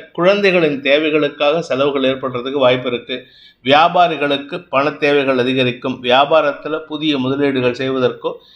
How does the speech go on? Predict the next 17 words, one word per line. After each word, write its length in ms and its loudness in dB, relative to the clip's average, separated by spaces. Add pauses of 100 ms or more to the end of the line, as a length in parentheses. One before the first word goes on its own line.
(160)
எதிரிகளிடம் 720 4
வாங்கிய 340 2
கடனை 380 2
அடைப்பதற்கோ 600 0
முயற்சிகள் 540 -2
எடுத்து 380 -2
அதன் 280 -2
மூலமாக 580 2
உங்களுடைய 480 -2
கௌரவத்தை 600 0
பாதுகாத்துக் 640 0
கொள்வதற்கு 540 -4
வாய்ப்புகள் 520 0
ஏற்படும். 340 -4 (800)
உத்திரட்டாதி 640 2
நட்சத்திரத்தில் 640 -2
பிறந்தவர்களுக்கு 760 0